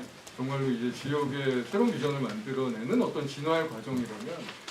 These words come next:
어떻게 보면 이번에 통합 관련된 특별법은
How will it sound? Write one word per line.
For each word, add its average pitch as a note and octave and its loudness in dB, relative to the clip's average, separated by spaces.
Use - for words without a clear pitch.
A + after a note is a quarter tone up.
어떻게 F#3 0
보면 F#3 4
이번에 G3+ 10
통합 G3+ 6
관련된 D3 2
특별법은 G#3 2